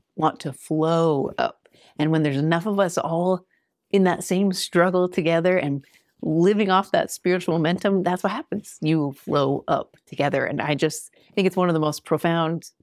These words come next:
exhilarating pieces of the latter days. And I think we're right in it, you guys. I, I just feel the surge of spiritual momentum from our prophets that is inviting us to, like, come up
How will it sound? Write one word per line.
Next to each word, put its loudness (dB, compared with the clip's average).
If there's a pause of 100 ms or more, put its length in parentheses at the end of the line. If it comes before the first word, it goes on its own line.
(260)
exhilarating 2
pieces -4
of -2 (280)
the 2
latter 0
days. -2
And 2
I 4
think 0
we're 2
right 2
in 0
it, -4
you 0
guys. 0
I, -2
I 0
just -2
feel 4
the 2 (380)
surge 0
of -2
spiritual -2
momentum 0 (260)
from 0
our 0
prophets -4 (340)
that 4
is 0
inviting 2
us 0
to, -4
like, -4 (520)
come -6
up -6